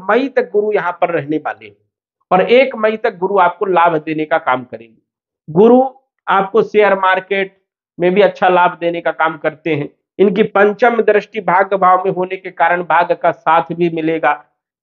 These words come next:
सप्तम दृष्टि लाभ भाव में होने के कारण लाभ देंगे, आय के स्रोत बढ़ाएंगे।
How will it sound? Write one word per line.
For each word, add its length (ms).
सप्तम 440
दृष्टि 360
लाभ 340
भाव 300
में 60
होने 260
के 160
कारण 360
लाभ 300
देंगे, 360
आय 220
के 160
स्रोत 400
बढ़ाएंगे। 540